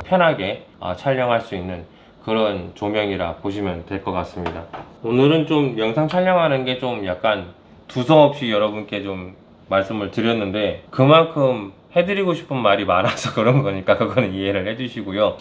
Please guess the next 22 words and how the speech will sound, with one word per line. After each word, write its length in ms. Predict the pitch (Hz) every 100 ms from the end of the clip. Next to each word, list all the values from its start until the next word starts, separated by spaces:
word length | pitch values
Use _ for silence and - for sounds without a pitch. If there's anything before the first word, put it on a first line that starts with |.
| -
아, 160 | 101 95
이런 300 | 113 135 135
조명으로 480 | 107 113 123 113
인해서 560 | 98 101 110 113 101 95
이제 300 | 90 87 85 -
가격도 360 | 117 135 139
그렇게 240 | 117 - -
부담스럽지 960 | 113 110 104 101 113 113 113 107 -
않은 300 | 90 98 101 -
가격대니까 920 | 95 98 - 101 92 87 107 92 -
한번 320 | - 104 104
보시고 680 | - 123 123 127 107 147 - - -
이런 260 | 98 98 92
조명 360 | - 101 101
한번 360 | 98 92 90 85 - - -
사용해 460 | - 123 107 110
보시는 360 | 120 117 113 95
것도 240 | 85 85
저는 280 | - 90 85 85 - -
괜찮다고 560 | 95 92 104 101 90
생각을 420 | 85 104 98 87
합니다. 360 | 107 110 95 82